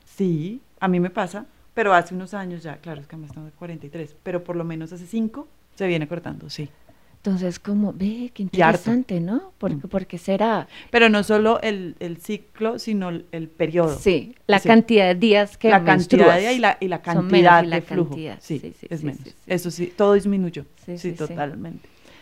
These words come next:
Speaker 2: Entonces, bueno, qué interesante hacerle yo,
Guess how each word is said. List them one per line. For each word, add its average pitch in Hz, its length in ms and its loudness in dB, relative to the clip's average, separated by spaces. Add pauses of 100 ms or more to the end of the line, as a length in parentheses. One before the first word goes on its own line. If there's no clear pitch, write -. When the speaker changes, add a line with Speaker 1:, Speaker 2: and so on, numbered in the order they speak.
Speaker 2:
Entonces, 233 340 2
bueno, 285 300 8
qué 262 100 2
interesante 233 560 6
hacerle 233 640 0
yo, 247 400 8